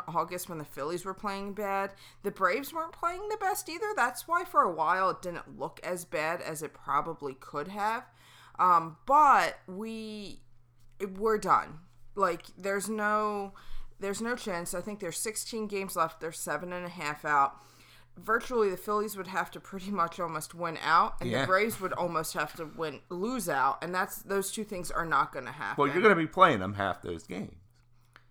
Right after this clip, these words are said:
Speaker 1: Correct, but I just think, okay, so maybe you t-, there's no way there, because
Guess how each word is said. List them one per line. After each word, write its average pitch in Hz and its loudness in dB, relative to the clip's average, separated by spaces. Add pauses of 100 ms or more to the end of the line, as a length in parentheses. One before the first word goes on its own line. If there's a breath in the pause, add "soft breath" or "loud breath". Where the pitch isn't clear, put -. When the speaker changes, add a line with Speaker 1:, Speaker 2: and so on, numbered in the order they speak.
(100)
Speaker 1:
Correct, 339 4
but 196 8 (1300 soft breath)
I 214 6
just 214 -2
think, 208 -4
okay, 214 2
so 185 0
maybe 185 -6 (100)
you 160 -8
t-, - -12 (200)
there's 208 -2
no 196 2
way 143 0
there, - -6
because 185 -6